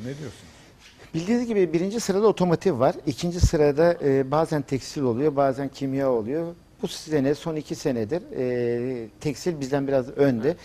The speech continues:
Speaker 2: Biz üçüncü sıradayız. Ama inanıyorum ki önümüzdeki seneden başlayaraktan kimya ikinci sıraya yerleşecektir.
Speaker 3: Sizin sloganınız aslında oydu seçime çıkarken ve
Speaker 2: Evet,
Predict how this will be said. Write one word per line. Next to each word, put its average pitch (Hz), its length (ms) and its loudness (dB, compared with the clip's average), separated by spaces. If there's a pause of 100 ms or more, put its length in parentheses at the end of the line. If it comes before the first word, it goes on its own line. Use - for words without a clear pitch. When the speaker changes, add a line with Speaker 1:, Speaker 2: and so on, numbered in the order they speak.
(120)
Speaker 2:
Biz 170 100 -6
üçüncü 160 340 -8
sıradayız. 120 600 -4 (500)
Ama 180 200 -2
inanıyorum 175 500 -2
ki 175 260 0
önümüzdeki 147 400 -2
seneden 147 440 0
başlayaraktan 147 760 0 (220)
kimya 147 280 0
ikinci 156 300 -8
sıraya 156 320 -2
yerleşecektir. 139 800 -2 (500)
Speaker 3:
Sizin - 220 -16
sloganınız 160 540 -10
aslında 165 300 -8
oydu 180 240 -6
seçime 117 380 -18
çıkarken 117 480 -16
ve 165 100 -2
Speaker 2:
Evet, 117 180 0